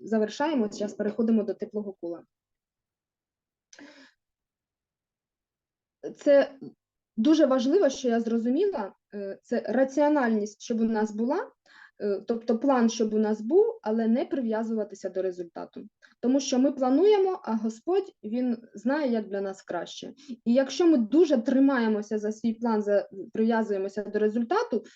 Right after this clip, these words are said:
то, м, у, наша легкість, вона просто як ото корова язиком її злизує,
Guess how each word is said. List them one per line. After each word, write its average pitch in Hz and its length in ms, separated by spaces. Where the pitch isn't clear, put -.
то, 262 80
м, 269 180
у, 220 320
наша 277 520
легкість, 311 560
вона 269 200
просто 277 460
як 233 200
ото 220 540
корова 196 320
язиком 185 460
її 185 340
злизує, 262 500